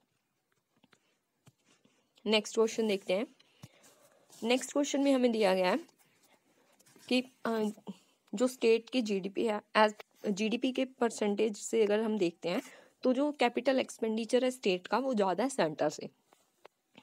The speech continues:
सेकंड स्टेटमेंट में हमें दिया गया है अगर गवर्नमेंट की बोरोइंग इंक्रीज होती है तो वो शो करता है कि उसका पॉजिटिव इफेक्ट पड़ रहा है प्राइवेट सेक्टर पे। ओके,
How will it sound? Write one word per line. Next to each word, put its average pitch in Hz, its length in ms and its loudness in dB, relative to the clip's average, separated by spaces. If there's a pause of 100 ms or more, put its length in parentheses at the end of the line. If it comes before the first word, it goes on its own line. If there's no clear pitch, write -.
(200)
सेकंड 233 360 0
स्टेटमेंट 220 400 -2
में 226 80 -2
हमें 214 200 -4
दिया 190 180 0
गया 170 140 -2
है 294 80 -4 (1600)
अगर 240 220 4
गवर्नमेंट 233 560 4
की 277 100 -2
बोरोइंग 220 500 2
इंक्रीज 226 400 0
होती 202 280 0
है 214 100 0
तो 277 140 0
वो 277 260 0
शो 240 220 2
करता 208 280 0
है 226 60 0
कि 294 260 -2
उसका 269 200 -4
पॉजिटिव 226 520 2
इफेक्ट 220 360 -4
पड़ 175 200 -2
रहा 220 120 2
है - 120 -2
प्राइवेट 180 360 2
सेक्टर - 340 -6
पे। 131 220 -12 (240)
ओके, 269 240 -2